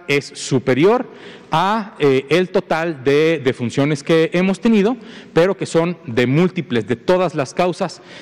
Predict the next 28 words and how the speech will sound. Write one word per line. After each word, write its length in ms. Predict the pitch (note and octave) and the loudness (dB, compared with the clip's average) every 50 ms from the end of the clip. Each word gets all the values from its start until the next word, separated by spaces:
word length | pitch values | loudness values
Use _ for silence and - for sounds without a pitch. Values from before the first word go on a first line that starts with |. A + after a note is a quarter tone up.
| - - | -6 -2
y 140 | E3 F3 E3 | 0 0 2
por 180 | - F#3 E3+ D#3+ | 2 0 0 0
lo 80 | D3 | -2
tanto 440 | - - D3 D3+ D3 - - D#3 D#3 D3+ - | -2 -2 -4 -4 -2 0 0 0 0 0 -2
tenemos 540 | - B2 B2+ C3 C3+ C#3+ C#3+ C3+ - - - - | -2 0 0 2 2 0 -2 -2 -4 -8 -4 -2
este 600 | C#3+ C#3+ - - - D3+ C#3 C3 B2+ B2 A#2 A2+ | -2 -2 -2 -2 0 0 2 2 2 0 -2 -2
informe, 640 | - C3 C3 B2+ A#2 - G3+ A3 G#3+ F3+ D#3 C#3+ B2 - - - - - - - - - - | -2 0 0 0 0 2 2 2 2 0 -2 -4 -6 -8 -14 -20 -20 -20 -20 -20 -20 -8 -4
este 240 | - C3+ - - D3+ | -2 -2 0 0 0
informe 640 | C#3+ B2 - - D#3+ D#3+ D#3+ E3 D#3+ D3+ D3 C#3 | 0 0 2 2 2 2 2 0 0 0 -2 -2
quincenal 720 | - - C#3+ C#3 C3+ - - C#3 C3 C#3+ D#3 E3 F3+ F3 - - - - - - | -2 0 0 2 2 2 2 0 0 0 -2 -2 -4 -6 -10 -16 -20 -20 -20 -14
sobre 540 | - - - D3+ D#3 D3+ D3+ D#3 D#3+ D3 | -6 0 2 2 2 4 2 0 2 2
el 80 | C3+ B2+ | 0 0
exceso 320 | A#2 - D3+ D3 - - | 0 -2 -2 -2 0 0
de 60 | D3 C#3 | 0 0
mortalidad 500 | C3+ A#2 - C3 B2 C3 C#3 F3 F#3 - | -2 -2 -2 -2 0 2 2 2 0 -2
que 80 | - | -4
se 100 | - C#3 | -8 -6
puede 240 | A#2 - C#3+ C#3+ C#3 | -2 0 0 0 0
descargar 540 | B2+ - - - A#2+ A#2+ A2 C3 C3+ C3+ - | -2 -4 -4 -4 -4 -2 -2 -2 -4 -4 -6
desde 480 | - A#2 B2 B2 A#2+ A2+ B2+ B2+ C3 - - A2+ | -6 -2 -2 -2 0 0 0 0 0 -2 -2 -4
el 120 | A2 G2+ | -4 -4
sitio 500 | - - - - C3 - - C#3 C3 C3 B2 | -6 -4 -4 -4 -4 -2 0 0 0 0 2
coronavirus 500 | - C#3 B2 A#2 A2 A2+ A#2 B2 B2+ A#2+ | 0 0 0 0 0 0 0 0 -2 -2
punto 240 | - - C3 A#2 B2+ | -2 -4 -4 -2 0
gov 80 | A2+ A#2 | 0 0
punto 220 | B2 C3+ - D3+ | -2 0 -2 -2
m 160 | D3+ E3 F3 | 0 0 -2
x 280 | E3 - - F#3 - - | -2 -2 -4 -6 -6 -8